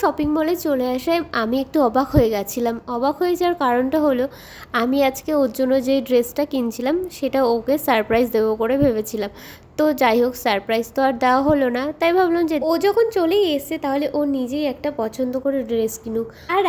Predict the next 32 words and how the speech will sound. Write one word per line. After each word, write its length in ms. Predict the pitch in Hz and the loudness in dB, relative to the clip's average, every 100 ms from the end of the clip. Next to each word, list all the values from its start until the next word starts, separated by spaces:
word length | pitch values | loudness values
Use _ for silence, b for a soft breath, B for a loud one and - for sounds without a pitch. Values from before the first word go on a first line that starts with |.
| 262 | 0
আজকে 240 | 254 - 339 | -2 -4 -2
শপিং 240 | 302 233 285 311 | -2 0 0 0
মলে 180 | 339 311 262 | 0 0 -2
এসে 160 | 302 302 | -4 -2
কেনার 260 | 269 254 254 | 0 0 -2
তো 60 | 294 269 | -4 -2
তেমন 200 | 247 262 262 | -2 -4 -6
কিছু 160 | 269 - | -10 -6
ছিল 160 | 277 240 233 | -2 0 2
না, 60 | 254 285 | 0 2
তাও 140 | 294 294 277 | 2 4 2
মাম্মার 320 | 220 226 226 254 | 0 0 0 2
জন্য 200 | 247 247 254 | 2 0 -2
কিছু 180 | 254 269 240 | -4 -4 0
গেঞ্জি 340 | 233 220 240 240 | 0 0 -2 -2
নিলাম। 220 | 233 269 330 B B B 262 | 0 -2 -2 B B B 0
আর 60 | 262 277 | 0 0
এইদিকে 300 | 285 294 311 339 | 0 0 2 4
মাম্মাকে 400 | 277 220 247 262 277 | 2 2 0 0 0
দেখো, 200 | 226 214 226 220 | 0 0 -2 -2
মাম্মা 260 | 220 220 277 | -2 -2 -2
তার 120 | 370 359 | 0 0
মানে 140 | 302 302 285 | 2 0 2
বন্ধুদেরকে 540 | 254 254 285 302 302 302 | 2 2 0 0 0 0
পেয়ে 160 | 302 285 254 | 2 2 4
ওর 120 | 254 254 | 2 2
তো 60 | 285 269 | 0 2
মানে 140 | 254 262 | 2 0
খেলা 240 | 254 240 262 | 0 0 -2
শেষই 300 | 262 254 285 339 | -2 -2 0 2
হচ্ছিল 360 | 262 262 262 247 | 2 0 -2 0
না, 60 | 240 | 0